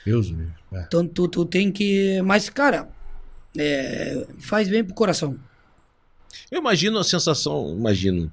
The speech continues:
Speaker 3: tento imaginar quando você aparece pra uma criança, "Pô, o
Speaker 1: Ah.
Speaker 3: Alessandro tá aqui", dá um, ajuda, né?
Speaker 2: É impressionante o, o, o, o,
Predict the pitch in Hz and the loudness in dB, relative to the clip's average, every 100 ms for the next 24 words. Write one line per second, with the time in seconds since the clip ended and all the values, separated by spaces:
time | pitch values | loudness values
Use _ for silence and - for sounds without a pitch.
0 | - 139 156 113 98 87 110 123 123 123 | 0 2 2 2 2 2 2 2 2 0
1 | 120 120 - 131 - 110 117 120 - 120 | 0 -2 0 0 2 2 2 0 -2 0
2 | 107 104 104 113 123 107 - 117 117 107 | 0 2 2 2 2 0 2 2 2 0
3 | 104 107 - - 69 90 71 82 - 151 | -4 -8 -12 -6 -2 0 0 0 2 4
4 | 170 139 117 107 127 143 - - - - | 4 0 -4 -2 -2 -2 -4 -18 -18 -18
5 | - - - 131 165 160 127 95 82 80 | -18 -20 -20 0 4 4 2 0 -4 -6
6 | 76 - - - - - - - - - | -8 -14 -20 -14 -8 -6 -4 -4 -6 -12
7 | - - 156 123 180 151 117 107 104 - | -18 -4 -2 2 2 2 2 0 -2 -6
8 | - - - - - - - - - - | -12 -14 -18 -20 -20 -20 -20 -20 -20 -20
9 | - - - _ - - 294 269 277 - | -20 -20 -20 _ -6 2 4 4 2 2
10 | 233 233 302 - 277 254 226 196 - 165 | 2 2 2 2 2 4 4 2 0 0
11 | 165 156 156 - 160 156 156 143 - | 0 2 0 2 2 2 2 0 -4